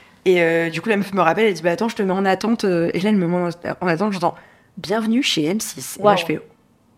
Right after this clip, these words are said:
Speaker 1: Mais attends, mais j'ai jamais candidaté. » Du coup, la meuf me dit, « Ben, voilà, Lola, t'es en salle de réunion, on est deux, nan, nan. » Elle s'appelait Marie, que j'ai encore en contact maintenant, qui est une
Speaker 2: Qu'on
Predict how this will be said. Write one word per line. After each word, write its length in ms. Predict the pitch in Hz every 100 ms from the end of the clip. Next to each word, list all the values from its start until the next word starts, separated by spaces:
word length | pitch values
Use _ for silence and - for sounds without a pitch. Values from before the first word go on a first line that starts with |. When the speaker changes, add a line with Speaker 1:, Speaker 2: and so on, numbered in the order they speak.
| 143
Speaker 1:
Mais 80 | 147
attends, 180 | 151 151
mais 100 | 139
j'ai 160 | 131
jamais 340 | 120 156 165 175
candidaté. » 460 | 165 143 156 302
Du 80 | 208
coup, 80 | 190
la 80 | 175
meuf 220 | 190 - - - - - -
me 80 | 170
dit, « 120 | 190
Ben, 460 | 185 170 165 165 165 - _ _ - -
voilà, 200 | 180 185
Lola, 200 | 185 190
t'es 60 | 196
en 60 |
salle 160 | 175 196
de 60 | 180
réunion, 340 | 180 175 196
on 120 | 208
est 120 | 180
deux, 220 | 156 190 208
nan, 160 | 165
nan. » 160 | 175 214
Elle 80 | 180
s'appelait 320 | 165 160 156
Marie, 360 | 156 175 190 240
que 320 | 160 147 135 - - -
j'ai 100 | 165
encore 220 | 165 180
en 60 | 156
contact 300 | 156 180 180
maintenant, 340 | 147 - 220
qui 160 | 226 147
est 60 | 139 131
une 60 |
Speaker 2:
Qu'on 80 | 143